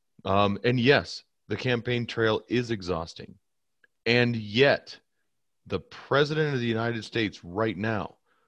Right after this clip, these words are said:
who is quadrupling his efforts on the campaign trail in comparison to the Democratic forerunner, and is also brokering peace in the Middle East, which is more than any president has done in the last twenty-five years.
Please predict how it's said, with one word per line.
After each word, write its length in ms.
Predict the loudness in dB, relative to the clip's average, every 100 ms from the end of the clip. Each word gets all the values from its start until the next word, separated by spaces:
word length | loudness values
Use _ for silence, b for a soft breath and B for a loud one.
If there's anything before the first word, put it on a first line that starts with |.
| _ _ _
who 200 | 0 4
is 280 | 4 2 -6 _ _ _ _ _ _ -10
quadrupling 960 | 0 2 2 2 2 4 2 2 0 -4 -10
his 220 | -4 0
efforts 380 | 2 2 0 -4
on 160 | -4 -2
the 80 | -4
campaign 640 | -4 -6 -6 -6 -4 -4
trail 360 | -2 -2 -4 -4
in 200 | 0 2
comparison 800 | 2 -2 0 2 2 2 -6 -12 -14
to 140 | -8 -6
the 80 |
Democratic 800 | -2 -4 -4 -8 -4 -2 -2 -6 _ _ _
forerunner, 540 | -4 -2 -2 -4 -6 b b b b b b b b _ _ 6
and 160 | 8
is 160 | 8 6
also 1040 | 6 8 10 8 6 6 10 10 10 6 0
brokering 760 | -2 8 8 8 4 2 2 0
peace 400 | 2 2 2 -2
in 100 | -2
the 60 |
Middle 400 | 2 4 4 4
East, 320 | 4 4 0
which 220 | 2 2 2
is 120 | 0
more 300 | 2 6 6
than 160 | 4
any 160 | 2 0
president 480 | 2 2 4 0 0
has 140 | 0
done 240 | 2 2 4
in 80 |
the 80 | 2
last 340 | 4 4 0 -6
twenty-five 720 | -4 0 0 0 2 2 2
years. 560 | 2 2 2 -4 -16